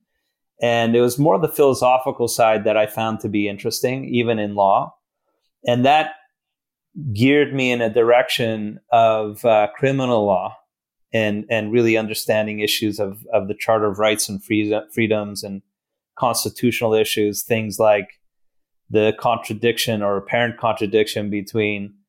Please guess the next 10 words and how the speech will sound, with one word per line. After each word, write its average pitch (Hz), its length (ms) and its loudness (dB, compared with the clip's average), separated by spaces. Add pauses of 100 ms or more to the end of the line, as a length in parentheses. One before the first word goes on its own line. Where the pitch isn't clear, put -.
(380)
free 117 260 0
speech 110 500 -2
and 101 100 -8
hate 120 260 -4
propaganda, 107 840 -2 (340)
things 143 240 0
of 117 120 2
that 110 280 2
nature. 107 440 -6 (720)
So, 123 640 2